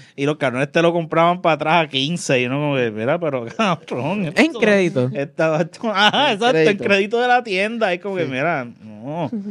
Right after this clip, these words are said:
Speaker 1: esto es una mierda de juego, cabrón. Eh, no me falten el respeto así.
Speaker 2: Pero, ah, tiene buenos actores y
Speaker 3: No, no, no, tiene, tiene actores top.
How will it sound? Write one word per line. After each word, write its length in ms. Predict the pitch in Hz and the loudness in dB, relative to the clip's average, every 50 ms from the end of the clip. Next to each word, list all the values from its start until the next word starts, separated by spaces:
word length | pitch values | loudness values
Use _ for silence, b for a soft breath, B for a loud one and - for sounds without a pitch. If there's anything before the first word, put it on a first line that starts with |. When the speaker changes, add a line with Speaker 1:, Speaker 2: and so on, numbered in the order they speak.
| 165 - | -12 -12
Speaker 1:
esto 140 | - 143 - | -12 -8 -6
es 80 | - 139 | -2 -2
una 180 | 135 135 139 | 0 0 -2
mierda 260 | 139 143 143 147 156 160 | -2 -2 -2 0 2 2
de 40 | 170 | 2
juego, 380 | 156 131 120 117 120 151 170 165 | 2 2 0 0 2 2 2 2
cabrón. 680 | 165 160 151 135 117 117 131 139 170 165 156 135 123 123 127 | 2 2 0 0 0 -2 -2 -2 -2 -4 -4 -6 -8 -6 -4
Eh, 340 | 120 117 113 120 117 113 95 B B B B B B B B | -2 -2 -2 -2 -6 -8 -14 B B B B B B B B
no 140 | 123 120 120 | -4 -2 -2
me 100 | 123 127 | -2 -2
falten 340 | - 139 139 139 151 147 | -2 -2 -4 -2 -2 -2
el 100 | 147 147 | -2 -2
respeto 420 | 147 156 143 - - 143 143 147 160 | -2 -4 -4 -2 0 0 0 2 2
así. 560 | 156 147 - - 127 127 180 170 156 131 117 120 | 0 0 0 -2 0 2 2 2 2 0 -2 -2
Speaker 2:
Pero, 340 | 185 196 202 196 196 196 127 | -2 -2 -2 -2 -4 -4 -4
ah, 160 | 139 185 190 180 | -4 -4 -4 -4
tiene 260 | - 196 190 214 233 | -4 -6 -4 -4 -4
buenos 260 | 240 285 294 320 311 | -4 -4 -4 -2 -2
actores 880 | 254 175 143 - - 131 143 190 240 247 233 226 208 202 190 180 170 160 | -2 -2 -4 -4 -2 0 2 2 2 0 -2 -2 -4 -6 -6 -4 -2 2
y 20 | |
Speaker 3:
No, 140 | 156 185 202 | 2 4 6
no, 120 | 214 220 233 | 6 6 8
no, 180 | 233 240 226 | 8 6 6
tiene, 320 | 165 - 147 147 170 190 185 | 4 4 4 4 4 4 2
tiene 260 | - 175 160 143 147 | 0 0 0 2 2
actores 400 | 165 160 - 196 202 240 233 233 | 2 2 4 4 6 4 4 2
top. 280 | - 147 151 143 - | 0 -2 -2 -2 -4